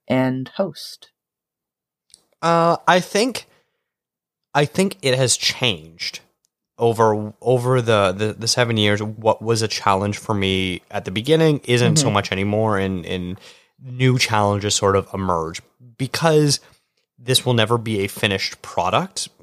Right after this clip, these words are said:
Speaker 2: Obviously,
Speaker 1: Mm-hmm.
Speaker 2: if I ever stop, if we ever stop the show, it's finished in the sense of it's done, but it's not finished in the sense of me wanting to ensure that the quality is always improving, that it's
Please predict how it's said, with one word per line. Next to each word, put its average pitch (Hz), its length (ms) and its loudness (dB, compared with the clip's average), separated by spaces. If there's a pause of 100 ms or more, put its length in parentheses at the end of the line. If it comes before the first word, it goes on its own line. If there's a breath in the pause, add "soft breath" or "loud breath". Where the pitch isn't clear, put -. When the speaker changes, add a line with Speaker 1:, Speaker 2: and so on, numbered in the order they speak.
(100)
Speaker 2:
Obviously, 110 380 2
Speaker 1:
Mm-hmm. 101 80 0
Speaker 2:
if - 40 2
I 98 80 4
ever 95 140 -2
stop, - 360 -4
if 101 120 -6
we 98 80 -6
ever 92 140 -4
stop 127 220 -2
the - 80 -6
show, 123 340 4 (640 loud breath)
it's 107 200 -6
finished 104 400 -2
in 98 60 -2
the 92 60 -2
sense 92 320 0
of 82 120 -4
it's 92 160 -6
done, 104 440 -2
but 107 180 0
it's 107 160 -4
not 127 260 0
finished 113 340 -4
in 107 120 -6
the 104 60 -2
sense 98 420 0
of 95 400 2 (460 loud breath)
me 139 320 2
wanting 107 460 2
to 104 220 -4
ensure 104 480 2
that 92 280 0
the 98 520 -6
quality 123 580 4
is 117 100 2
always 107 360 0
improving, 101 1040 -2
that 92 340 0
it's 92 220 -6